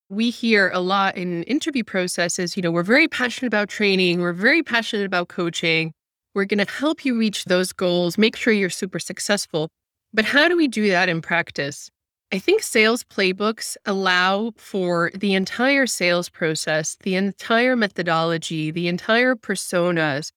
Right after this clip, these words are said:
what our pitch is, right? What are the different components of the product that maybe we're gonna, going to be showing to different personas, really to be documented.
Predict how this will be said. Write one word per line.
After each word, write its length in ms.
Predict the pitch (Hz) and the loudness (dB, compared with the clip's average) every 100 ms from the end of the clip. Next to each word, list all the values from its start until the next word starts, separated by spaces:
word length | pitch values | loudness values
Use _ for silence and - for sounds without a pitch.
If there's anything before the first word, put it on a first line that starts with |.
| _ _ - | _ _ -2
what 200 | 220 262 | 2 4
our 120 | 226 | 2
pitch 520 | - - 214 208 - | -2 -4 -4 -2 -2
is, 360 | 160 147 156 - | 0 -2 -4 -2
right? 240 | 160 170 | 0 0
What 140 | 196 | 2
are 140 | 226 254 | 2 2
the 80 | 240 | 0
different 400 | 220 - 226 220 | -4 -2 -2 -2
components 560 | 220 - 185 185 190 | -4 -2 0 0 -4
of 80 | 185 | -10
the 80 | - | -12
product 440 | - 175 170 170 | -2 0 2 0
that 100 | 170 | -2
maybe 280 | 170 180 208 | 0 0 -2
we're 160 | 196 180 | -2 -2
gonna, 220 | 175 170 175 | -2 -4 -4
going 280 | - 175 180 | -2 0 0
to 80 | 180 | -4
be 120 | 180 | -6
showing 360 | - 180 170 170 | 0 0 0 -2
to 80 | |
different 360 | - 160 - 175 | -4 -6 -4 -6
personas, 600 | 175 - 160 170 214 294 - _ _ _ _ _ - | -6 -2 0 2 2 0 -8 _ _ _ _ _ -8
really 400 | 202 254 349 330 | 0 2 4 2
to 140 | - | 0
be 160 | 202 190 | -4 -2
documented. 800 | - 156 156 180 151 139 147 | 0 0 0 -2 0 0 -4